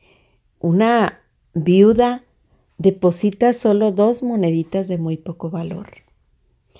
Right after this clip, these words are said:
En cambio, los otros, los que tenían con qué, esos depositaban,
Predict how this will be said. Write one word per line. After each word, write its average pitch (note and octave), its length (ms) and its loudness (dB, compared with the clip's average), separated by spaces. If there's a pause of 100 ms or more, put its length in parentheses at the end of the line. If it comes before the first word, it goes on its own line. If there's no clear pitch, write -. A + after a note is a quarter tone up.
(280)
En E3 140 0
cambio, G#3+ 420 2
los G3 560 0
otros, A#3 1040 4 (100)
los - 460 -10 (120)
que G#3 100 -12
tenían G#3 1000 0 (840)
con D3+ 280 -4
qué, F3+ 540 0 (600)
esos - 500 -2 (320)
depositaban, F3 1300 -2